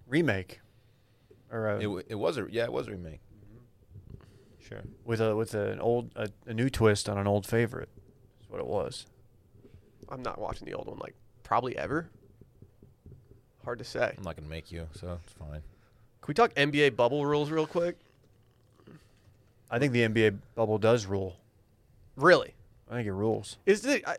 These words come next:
Speaker 3: so I, as someone who hasn't been watching too much 'cause I was, I was kinda just doing my own thing on vacation, is the bubble working? Have there been that many positive tests?
Speaker 1: No.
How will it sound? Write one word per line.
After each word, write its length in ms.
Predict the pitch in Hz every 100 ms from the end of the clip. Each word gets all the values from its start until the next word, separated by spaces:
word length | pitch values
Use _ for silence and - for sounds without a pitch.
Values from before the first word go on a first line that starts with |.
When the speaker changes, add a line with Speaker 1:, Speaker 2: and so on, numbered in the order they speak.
| 160
Speaker 3:
so 180 | 240 233
I, 160 | 240
as 160 | 202 190
someone 220 | 269 311
who 100 | 240
hasn't 180 | 196 202
been 80 | 180
watching 280 | 175 175
too 140 | 156 170
much 220 | 147 156
'cause 120 | 143
I 100 | 131
was, 220 | 120 117 -
I 60 | 131
was 100 | 123
kinda 180 | 147 131
just 280 | 117 - - - -
doing 160 | 120 131
my 80 | 123
own 120 | 120 113
thing 220 | 117 127
on 80 | 117
vacation, 640 | 107 - 131 127 87 - - _ _ -
is 100 | 160
the 80 |
bubble 340 | 160 170 240 156
working? 340 | 135 147 190 - - _ _ _ -
Have 100 | 151
there 100 | 220
been 120 | 247
that 120 | 190
many 140 | 202 185
positive 400 | 147 156 147 120
tests? 380 | 123 151 - - _ 113
Speaker 1:
No. 260 | 113 92